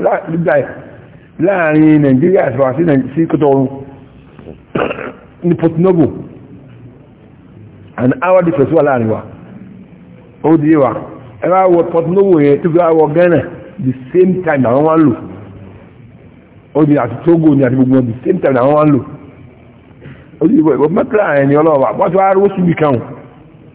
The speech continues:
Pàápàá jùlọ ní, ní ìsìtọ́rọ̀ ní ọ̀rọ̀ communication for E V. Wọ́n ti rówó síbi kan o. Ó ti láàrin kẹgbà rẹ̀. So pé ètì má dára rúhù yà lá,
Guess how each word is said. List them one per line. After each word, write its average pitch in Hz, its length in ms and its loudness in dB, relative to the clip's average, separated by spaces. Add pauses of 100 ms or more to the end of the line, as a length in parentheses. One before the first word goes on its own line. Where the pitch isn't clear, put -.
(360)
Pàápàá 175 380 -2
jùlọ 156 240 2
ní, 175 100 2
ní 185 240 0
ìsìtọ́rọ̀ 160 340 0
ní 160 140 4 (160)
ọ̀rọ̀ 135 840 4 (580)
communication 156 640 -2
for 147 120 0
E 160 100 4
V. 147 100 -2 (260)
Wọ́n 180 120 0
ti 175 60 4
rówó 185 160 4
síbi 165 200 -2
kan 135 160 0
o. 120 100 -2
Ó - 40 2
ti 151 100 -6
láàrin 180 480 0 (1040)
kẹgbà 131 320 2
rẹ̀. 107 140 -8 (120)
So 147 80 -4
pé 120 120 -6 (100)
ètì 170 220 0
má 202 160 2
dára 165 280 2
rúhù 165 220 2
yà 143 160 2
lá, 180 200 -2